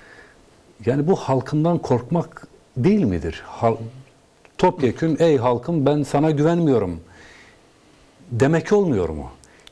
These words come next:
Yani şimdi zaman zaman mesela bazı şehirlerde, e, karşılaşıyoruz. İşte binaların ta sekizinci katlarına kadar, e,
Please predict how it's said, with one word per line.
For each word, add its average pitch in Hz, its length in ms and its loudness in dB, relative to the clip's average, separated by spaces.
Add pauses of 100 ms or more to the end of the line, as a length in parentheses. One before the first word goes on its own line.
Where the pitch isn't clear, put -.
Yani 110 160 0
şimdi - 160 -6
zaman 123 260 2
zaman 120 340 0 (200)
mesela 107 360 -2
bazı 107 220 0
şehirlerde, 98 680 -2 (800)
e, 92 260 -4
karşılaşıyoruz. 92 840 -2
İşte 98 260 -10
binaların 104 460 -2
ta 104 420 -4
sekizinci 101 680 -6 (800)
katlarına 101 500 -2
kadar, 117 360 -2 (560)
e, 95 280 -4